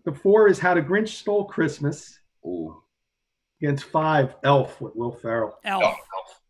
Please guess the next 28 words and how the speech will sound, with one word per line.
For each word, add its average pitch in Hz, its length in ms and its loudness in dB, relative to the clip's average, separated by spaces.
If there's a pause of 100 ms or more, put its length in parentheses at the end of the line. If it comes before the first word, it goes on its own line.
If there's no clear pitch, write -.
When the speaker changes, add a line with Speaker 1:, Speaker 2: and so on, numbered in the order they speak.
(280)
Speaker 2:
Elf. - 280 -12 (1300)
Speaker 1:
You 175 80 -4
Speaker 2:
Can't 175 80 -2
Speaker 1:
saw 208 160 4 (100)
Speaker 2:
talk. 165 60 4
Speaker 1:
Elf, 269 280 6
huh, 254 220 2
Kurt? 156 420 0
Speaker 3:
Elf. 196 320 -6
I 185 120 -6
saw, 233 280 -2
yeah, 247 340 -10 (120)
I 214 80 -8
saw 254 220 -10
Elf 262 300 -10
probably, 247 440 -10
um, 240 420 -10 (520)
twice 277 340 -8
this 302 300 -14
year. 262 320 -10 (140)
First 220 280 -10
time 247 260 -12
I've 226 120 -10
ever 233 160 -12
seen 220 260 -16
it. 135 80 -18
So, - 140 -18
yeah, 170 240 -12